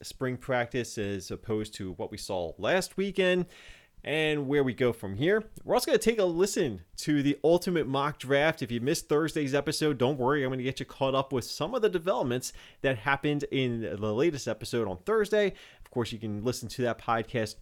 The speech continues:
all week long and catch up on all the episodes from this week on the Odyssey app or on your favorite podcasting app. But yes,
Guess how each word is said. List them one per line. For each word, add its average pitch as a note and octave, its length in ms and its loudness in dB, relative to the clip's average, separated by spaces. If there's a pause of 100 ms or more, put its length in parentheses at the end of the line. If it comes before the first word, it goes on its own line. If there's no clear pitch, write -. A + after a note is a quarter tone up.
(120)
all C3+ 340 2
week A#2+ 260 -4
long C3+ 440 0
and G#2 120 -4
catch - 220 -4
up B2+ 140 -4
on G#2+ 100 -2
all B2 160 2
the B2 140 0
episodes A2 360 -2
from A2 200 -8
this G#2 180 -6
week A2 240 -4 (320)
on A2 180 -2
the G2+ 120 -2
Odyssey B2+ 500 0
app B2 240 0 (240)
or G2+ 380 0
on F#2 180 -4
your F2 80 -8
favorite G#2+ 380 -2
podcasting A2 760 -2
app. G#2+ 220 0 (320)
But - 240 -4 (240)
yes, A2+ 340 0